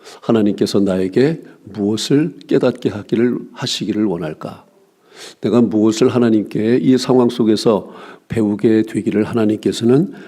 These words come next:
원하실까?" 라는 생각을, 어, 제 마음 가운데 채워주셨습니다. 그래서 그 마음이,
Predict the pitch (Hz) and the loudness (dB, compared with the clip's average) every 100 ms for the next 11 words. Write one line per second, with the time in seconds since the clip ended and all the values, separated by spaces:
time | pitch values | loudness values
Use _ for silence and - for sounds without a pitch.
0 | - 80 101 85 - 85 - 76 73 - | -12 -10 -8 -10 -10 -10 -8 -10 -10 -18
1 | _ _ _ - - - - 147 123 151 | _ _ _ -20 -20 -18 -4 2 4 4
2 | - 156 120 101 98 135 190 - - 104 | 4 4 4 4 4 4 2 -2 -6 -4
3 | 107 - 107 98 95 95 92 90 90 95 | -4 0 0 2 0 -2 -2 -2 0 0
4 | 101 - 139 117 101 - 85 - - - | 0 2 4 2 2 -4 -4 -4 -8 -10
5 | - - _ _ _ _ _ - - - | -16 -20 _ _ _ _ _ -20 -20 -4
6 | 143 127 - 151 120 117 127 139 151 151 | 0 2 4 4 6 4 6 6 6 4